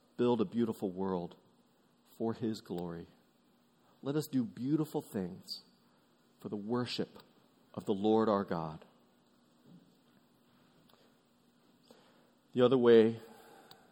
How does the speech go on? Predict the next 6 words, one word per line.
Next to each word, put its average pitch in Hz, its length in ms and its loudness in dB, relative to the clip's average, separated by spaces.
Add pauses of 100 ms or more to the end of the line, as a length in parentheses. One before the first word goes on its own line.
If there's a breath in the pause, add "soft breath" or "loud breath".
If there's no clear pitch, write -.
(960 soft breath)
that 113 80 -6
we 104 100 -8
can 107 180 -6
attune 131 680 -4
our 107 180 0
hearts - 720 -6